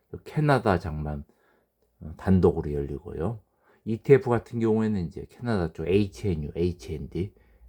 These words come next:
네, 이제 거래가 이루어지고, 보일 콜드는 거래가 이루어지지 않고, 원자재 시장은 물론 열리죠. 하지만은 이제,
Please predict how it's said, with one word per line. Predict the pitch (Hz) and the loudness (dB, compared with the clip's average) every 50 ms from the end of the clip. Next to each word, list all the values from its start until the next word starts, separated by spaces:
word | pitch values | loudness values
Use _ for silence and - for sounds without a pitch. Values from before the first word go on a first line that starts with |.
| _ _ _ _ | _ _ _ _
네, | - - - 92 87 82 85 - - _ _ _ | -18 -16 -16 -16 -16 -18 -18 -20 -20 _ _ _
이제 | _ - - | _ -20 -10
거래가 | - 104 101 95 98 87 80 76 | 2 2 6 6 6 6 6 2
이루어지고, | 71 71 71 69 67 65 - - - _ - 78 71 _ _ _ _ _ _ _ _ - - _ _ | -2 -4 -6 -8 -10 -10 -14 -20 -20 _ -16 -16 -16 _ _ _ _ _ _ _ _ -20 -20 _ _
보일 | - 107 110 113 117 117 113 - | 2 4 6 8 8 8 6 4
콜드는 | - - 143 143 131 117 120 123 127 120 | 0 -4 -2 -2 -2 -2 -4 -4 -4 -6
거래가 | - - 98 92 95 87 90 82 | -6 -4 -2 0 0 2 2 2
이루어지지 | 82 80 80 78 71 - - - 78 | 2 2 0 -2 -4 -8 -12 -12 -10
않고, | 71 69 69 69 71 - _ - - 76 67 69 78 95 104 101 95 95 87 - | -10 -8 -10 -10 -12 -14 _ -14 -12 -10 -8 -8 -8 -8 -8 -10 -12 -14 -10 -2
원자재 | - 98 107 113 110 127 117 104 110 | 2 4 4 6 6 4 4 4 -2
시장은 | 104 - - 120 110 95 85 | -10 -4 -2 0 0 0 2
물론 | 92 101 104 107 95 85 87 | 2 4 6 6 6 4 4
열리죠. | 87 90 92 98 107 95 92 90 78 71 - _ _ _ _ _ _ _ _ | 2 0 2 0 -2 -2 -2 -4 -4 -4 -6 _ _ _ _ _ _ _ _
하지만은 | - 101 95 95 101 101 98 95 98 98 95 90 | -14 -14 -8 -4 0 0 2 2 2 0 0 -2
이제, | 85 90 85 82 | 0 -2 -2 -4